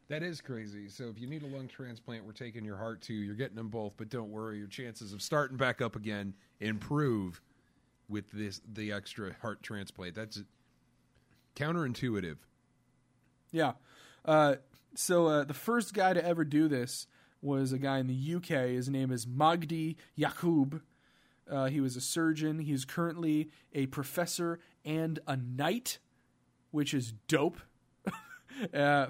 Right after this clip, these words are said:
Speaker 2: first one of the, they're called these domino implants, or domino transplants, rather, was done in nineteen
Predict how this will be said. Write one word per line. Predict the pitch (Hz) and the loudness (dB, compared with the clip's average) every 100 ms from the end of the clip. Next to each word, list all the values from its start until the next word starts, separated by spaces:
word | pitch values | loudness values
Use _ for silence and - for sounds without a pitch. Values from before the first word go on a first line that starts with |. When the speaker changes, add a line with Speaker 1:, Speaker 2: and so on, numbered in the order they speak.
| 131 | 2
Speaker 2:
first | 196 214 196 | 2 2 2
one | 185 175 - - | 0 0 -4 -2
of | 160 139 | 0 2
the, | 151 | 0
they're | 151 151 | 2 2
called | 170 160 | 2 0
these | 147 127 - - - - 117 | 0 -2 -4 -18 -20 -14 4
domino | 151 160 165 147 131 123 | 8 8 6 4 2 2
implants, | 135 127 123 127 113 113 - - _ _ _ - | 0 -2 -4 -6 -6 -10 -14 -16 _ _ _ -2
or | 127 | 0
domino | 123 151 156 135 | 4 4 4 0
transplants, | 127 151 135 131 131 117 117 | -2 -2 -2 -4 -8 -8 -8
rather, | - 113 110 - | -8 -8 -10 -10
was | 131 117 113 | -8 -8 -4
done | 123 120 | -4 -4
in | 117 | -2
nineteen | 123 139 135 - 135 | -2 -2 -4 -6 -4